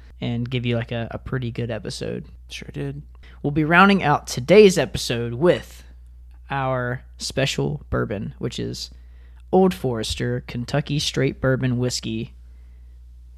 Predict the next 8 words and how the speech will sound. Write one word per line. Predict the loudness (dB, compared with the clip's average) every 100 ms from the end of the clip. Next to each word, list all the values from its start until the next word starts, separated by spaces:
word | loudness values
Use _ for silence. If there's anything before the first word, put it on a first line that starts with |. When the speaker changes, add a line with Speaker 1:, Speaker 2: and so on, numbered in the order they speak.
| -8
Speaker 1:
known | 0 2 4
as | 2 0 -2
the | -4
Statesman. | -6 -4 -4 -4 -2 -2 -2 -8 -6
Speaker 2:
The | -2 0
Statesman. | 0 -2 -2 -2 -4 -8 -8 -12 -16 -16 -18 -14
Speaker 1:
That's | -12 -10 -2
right. | 0 0 -4